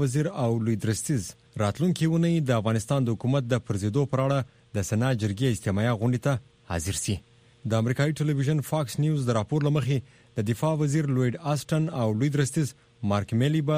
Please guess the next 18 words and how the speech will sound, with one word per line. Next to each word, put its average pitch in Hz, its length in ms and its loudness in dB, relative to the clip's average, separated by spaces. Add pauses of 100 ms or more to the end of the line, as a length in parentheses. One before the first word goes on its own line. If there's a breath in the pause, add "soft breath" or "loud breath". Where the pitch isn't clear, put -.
(100)
د 120 100 2
افغانستان 101 380 0
د 110 120 0
حکومت 123 280 0
د 117 140 0
پرځېدو 104 360 0 (380 loud breath)
او 110 140 2
له 120 100 2
افغانستانه 135 500 0 (400 soft breath)
د - 140 -4
تخلیه 147 380 -2
په 120 120 2
عملیاتو 123 440 0
کې 147 180 -2
د 104 160 0
ستونزو 165 380 0
په 104 100 2
اړه 151 120 0